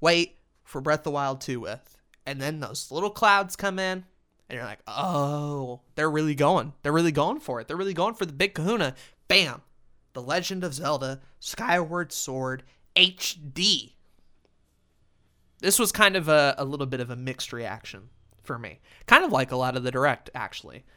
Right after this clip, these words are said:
On the one hand, I didn't think they would be able to port this game. I talked about it on, uh, Let's Play Legend of Zelda Breath of the Wild on Lions Honor Gaming, which you should check out. Me and my friend Jay played through the whole game. And later, like,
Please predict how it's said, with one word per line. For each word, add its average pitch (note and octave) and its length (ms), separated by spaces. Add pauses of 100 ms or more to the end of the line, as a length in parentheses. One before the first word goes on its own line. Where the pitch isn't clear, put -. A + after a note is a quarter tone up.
(220)
On C#4 280
the D#4+ 60
one D#4 240
hand, D3+ 580 (1300)
I G3 100
didn't A3 180
think F#3 140
they E3 100
would C#3+ 140
be C3+ 140
able A#2+ 180
to A2 60
port C3 280
this - 180
game. F#2 200 (160)
I C#3 60
talked E3+ 300
about D3 280
it C#3+ 160
on, C3+ 360
uh, B2 500 (120)
Let's D3 200
Play C3+ 240
Legend C3+ 320
of B2+ 40
Zelda B2+ 200
Breath B2+ 180
of - 40
the B2+ 40
Wild B2+ 220
on C#3 260
Lions C3+ 280
Honor B2+ 180
Gaming, C3+ 460
which - 180
you C#3 40
should E3 160
check F3+ 240
out. C3+ 240 (260)
Me C3+ 100
and C#3 80
my D3 100
friend D3+ 260
Jay C3+ 180
played C3+ 240
through C#3 100
the C3 80
whole C3+ 120
game. C3 280 (580)
And D#3+ 180
later, F3+ 460 (140)
like, C3+ 180